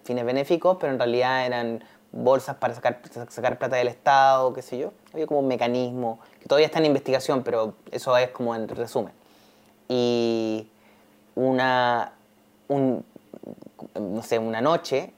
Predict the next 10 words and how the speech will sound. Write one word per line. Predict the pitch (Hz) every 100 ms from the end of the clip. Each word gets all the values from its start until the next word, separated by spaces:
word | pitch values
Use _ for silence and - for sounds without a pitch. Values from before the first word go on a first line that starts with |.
| _ -
entraron | 117 - - 147 165 180 185 - _ -
al | 127 123
ministerio, | 123 127 123 - _ 151 156 147 156 180 - - _
eh, | 120 117 113
la | 110
se-, | 113 -
como | 120 117
la |
Secretaría | 113 117 117 123 143 160 160 165 - - - _
de, | - 113 123 131 143 147 156